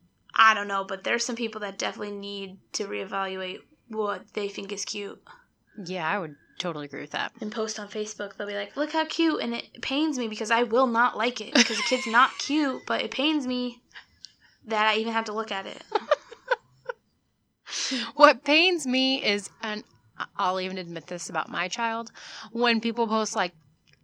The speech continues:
Speaker 2: brand spanking new infant,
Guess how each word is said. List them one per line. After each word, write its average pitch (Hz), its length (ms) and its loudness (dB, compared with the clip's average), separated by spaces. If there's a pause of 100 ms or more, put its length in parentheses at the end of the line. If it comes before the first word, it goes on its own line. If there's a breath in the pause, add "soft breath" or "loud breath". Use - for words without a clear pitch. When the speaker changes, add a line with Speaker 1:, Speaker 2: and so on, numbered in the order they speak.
(220)
Speaker 2:
brand 180 600 0
spanking 175 680 -2
new 170 380 -4 (1080 soft breath)
infant, 180 560 -2